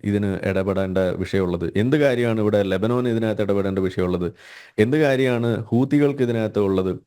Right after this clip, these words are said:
എന്നതൊക്കെ നമ്മൾ ചോദിക്കുമ്പോൾ ഇവിടെ മറ്റു പല കാര്യങ്ങളും വരുന്നു. അവിടെയാണ് ഇസ്രായേൽ, ആ, മറ്റ് അറബ് രാഷ്ട്രങ്ങളുമായിട്ട് നടത്തുന്ന സമാധാന ശ്രമങ്ങളുടെ ഒരു,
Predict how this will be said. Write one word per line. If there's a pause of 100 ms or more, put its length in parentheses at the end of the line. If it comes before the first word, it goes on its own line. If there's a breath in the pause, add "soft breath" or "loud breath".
എന്നതൊക്കെ
നമ്മൾ
ചോദിക്കുമ്പോൾ
ഇവിടെ
മറ്റു
പല
കാര്യങ്ങളും
വരുന്നു.
അവിടെയാണ്
ഇസ്രായേൽ, (320 loud breath)
ആ, (240)
മറ്റ്
അറബ്
രാഷ്ട്രങ്ങളുമായിട്ട്
നടത്തുന്ന (160)
സമാധാന
ശ്രമങ്ങളുടെ
ഒരു,